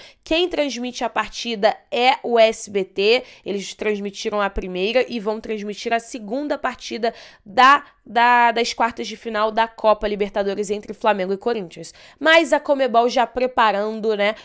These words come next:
uma programação especial pro torcedor rubro-negro que espera, né, aguarda ansiosamente por esse confronto, é, entre Flamengo e Corinthians. E você vai poder acompanhar justamente, né,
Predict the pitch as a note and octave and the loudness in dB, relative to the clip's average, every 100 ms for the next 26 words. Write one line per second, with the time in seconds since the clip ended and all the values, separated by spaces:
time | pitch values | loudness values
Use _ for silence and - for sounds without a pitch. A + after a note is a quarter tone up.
0 | _ A3 A#3+ A#3+ A3+ A3 G#3+ G#3 - B3 | _ 0 0 2 -2 0 0 -2 -2 0
1 | A#3+ C#4+ - - D4 F#4 - C#4 A#3 A#3+ | 0 -2 -6 0 0 0 -2 4 6 6
2 | B3 C#4+ C#4 C4 D#4 E4 D4+ A3+ G3+ G#3 | 4 -6 2 6 6 4 -6 -2 0 0
3 | - - - - - D#4+ D4 B3+ G#3+ G#3+ | -2 -20 -20 -8 0 0 0 -2 0 0
4 | A3 A3+ _ - B3 A3 - - G#3 A3 | -2 -6 _ -12 -10 -8 -4 6 6 6
5 | G#3 G#3+ A3+ - _ _ _ - A#3+ B3+ | 2 0 0 -6 _ _ _ 2 4 6
6 | A#3 A#3 A3+ G#3+ A3+ - _ - F4 G#4+ | 6 6 4 4 4 2 _ 2 4 4
7 | A#4+ - D4 B3+ C#4 D4 B3+ A#3 G3+ G3+ | 2 -2 4 8 8 8 4 2 2 -2
8 | G#3 A3+ - A#3 - _ A#3+ A3+ A#3 - | -2 -4 -6 -8 -12 _ 2 4 4 2
9 | A#3+ - A3 - G3+ G3+ G#3 - A3+ - | -6 -2 -2 -2 0 0 0 -6 -8 -8
10 | _ _ - G#3 G#3 - G#3+ A3 A3 - | _ _ -2 2 2 0 -4 -4 -8 -2
11 | G#3 G3 G3 G3+ G#3 A3+ A#3+ G3 E3+ F3+ | 0 0 -4 -2 -2 0 0 -2 -8 -10
12 | F3 F3+ F#3+ G3 G3 G3+ G3 G3 G3+ G3 | -8 -8 -4 -4 -4 -2 -2 -2 -6 -4
13 | F#3 F#3+ F#3 C4 - E4+ G#3+ G3 B3+ - | -4 -4 -6 -10 -4 -4 -2 -4 -6 -6
14 | G3 | -6